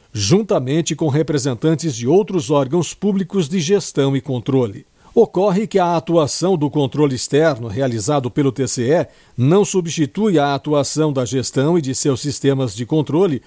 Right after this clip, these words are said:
que são quem detém o poder decisório em processos de compras e de realização de despesas dessa natureza,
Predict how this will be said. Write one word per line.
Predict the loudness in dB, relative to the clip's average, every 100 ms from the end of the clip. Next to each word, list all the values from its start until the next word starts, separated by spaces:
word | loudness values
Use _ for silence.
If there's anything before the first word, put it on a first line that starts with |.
| _ _
que | 0
são | 2 2 -2
quem | -4 -2
detém | 0 0 0 0
o | 0
poder | -2 0 0 -2
decisório | -6 -2 -2 0 0 2 0
em |
processos | 0 -2 0 -2 -2 -4
de | -6 -2
compras | 0 0 0 -2 -4 -14 _
e | -2
de | 0 0
realização | 0 -2 0 0 0 0
de | -2
despesas | 0 -2 -2 0 0 0 -4
dessa | -2 0 0 -4
natureza, | -6 -4 0 2 0 -8